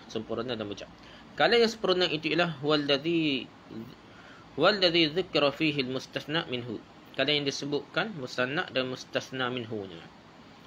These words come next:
Jadi nak kata kala yang sempurna tu, ia kena ada mus-, mustasna dan mustasna minhu-nya,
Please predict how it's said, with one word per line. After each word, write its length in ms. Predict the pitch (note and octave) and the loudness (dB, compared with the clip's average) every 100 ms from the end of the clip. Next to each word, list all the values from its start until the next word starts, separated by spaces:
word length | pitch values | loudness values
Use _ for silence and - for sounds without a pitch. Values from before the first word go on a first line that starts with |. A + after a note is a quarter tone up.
| - - - | -20 -14 -6
Jadi 160 | C3 | -2
nak 160 | C#3 - | -2 0
kata 320 | B2+ - B2 | 0 0 -2
kala 240 | B2 B2 A#2+ | 0 0 0
yang 80 | |
sempurna 400 | A#2 - B2 B2 | -4 -6 -4 -4
tu, 160 | A2+ F#3 | -6 -4
ia 80 | C#3+ | -4
kena 240 | A#2+ A#2 | -2 -2
ada 240 | A#2 A2+ A2 - | -2 -4 -4 -10
mus-, 240 | - A2+ - - | -14 -14 -16 -18
mustasna 560 | G#2 - A2+ - E3+ - - | -18 -8 -8 -4 -8 -8 -16
dan 160 | A2+ B2 | -4 -4
mustasna 480 | B2 - B2 - B2+ A#2 | -4 -6 -6 -4 -8 -6
minhu-nya, 1300 | A#2 C3+ B3+ - - - - - - B2+ F3 C4 | -6 -6 -6 -8 -20 -20 -20 -20 -14 0 2 2